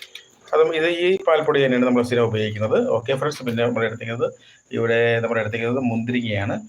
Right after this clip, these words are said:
പിന്നെ അത് ഏലക്ക ദാ ഇത്ര എടുത്തിട്ടുണ്ട്. പിന്നെ അതിനൊക്കെ തന്നെ അണ്ടിപ്പരിപ്പ് ദാ ഇത്ര എടുത്തിട്ടുണ്ട്. അപ്പൊ അത് നിങ്ങൾക്ക് മനസ്സിലായി കാണും, ഒരു കിടിലം അടിപൊളി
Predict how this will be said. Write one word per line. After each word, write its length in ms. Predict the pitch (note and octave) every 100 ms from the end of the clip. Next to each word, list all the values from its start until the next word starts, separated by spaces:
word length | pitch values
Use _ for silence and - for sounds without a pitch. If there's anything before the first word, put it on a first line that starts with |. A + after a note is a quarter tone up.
| - _ -
പിന്നെ 160 | A#2+ A2+
അത് 80 | A2 G#2 G#2+
ഏലക്ക 300 | B2 A#2+ A#2
ദാ 60 | A2
ഇത്ര 220 | G#2 - B2 G#2+
എടുത്തിട്ടുണ്ട്. 400 | G#2+ G#2 G#2+ F3+ -
പിന്നെ 140 | A2 A2
അതിനൊക്കെ 240 | G#2 G#2
തന്നെ 120 | A#2+ A2
അണ്ടിപ്പരിപ്പ് 480 | G2+ G#2+ A2+ G#2+ G#2
ദാ 40 | G2
ഇത്ര 140 | F#2+ F#2+
എടുത്തിട്ടുണ്ട്. 380 | F#2 D#2+ - - - _ - - _
അപ്പൊ 100 | -
അത് 80 | B2+
നിങ്ങൾക്ക് 220 | C#3+ D3 C#3+
മനസ്സിലായി 320 | B2+ C3+ C#3
കാണും, 160 | C3 C3+
ഒരു 80 | C3 B2+
കിടിലം 280 | A#2+ C3+ C3+
അടിപൊളി 260 | A#2+ B2+